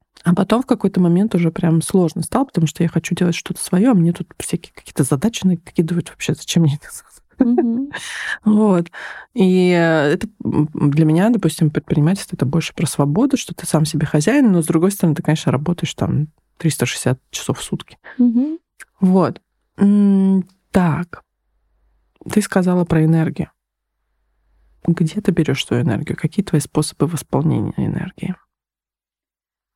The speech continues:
Speaker 2: Ох.
Speaker 1: Набора и восполнения.
Speaker 2: Да, энергия — это, конечно, интересная очень тема. Я вообще в этом всё ещё разбираюсь.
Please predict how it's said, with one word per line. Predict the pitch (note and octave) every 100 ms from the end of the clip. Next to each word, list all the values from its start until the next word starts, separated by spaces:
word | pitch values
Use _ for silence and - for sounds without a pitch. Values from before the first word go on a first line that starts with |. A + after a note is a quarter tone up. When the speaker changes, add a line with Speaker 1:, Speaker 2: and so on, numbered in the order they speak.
| _
Speaker 2:
Ох. | - G3 F3 - - - -
Speaker 1:
Набора | E3 E3+ E3 F#3+ A3 C3+ E3+ -
и |
восполнения. | D#3+ E3+ - E3 D#3 - - F3+ E3 _ _ _ _ - -
Speaker 2:
Да, | G3+ F#3 E3+
энергия — | F#3 G3+ G3
это, | F#3 F#3
конечно, | F#3 F3 F#3 F#3
интересная | F3+ G3 F3+ D#3+ D3
очень | D3 - -
тема. | A3+ A#3+ E3+
Я | F#3 D#3+
вообще | E3+ E3 - D#3 E3+ F3
в | F3
этом | E3 D#3+ E3 D#3+ - - - _
всё | - G#3+
ещё | F#3+ G3
разбираюсь. | F3 E3+ F#3 F#3 A3 F3+ -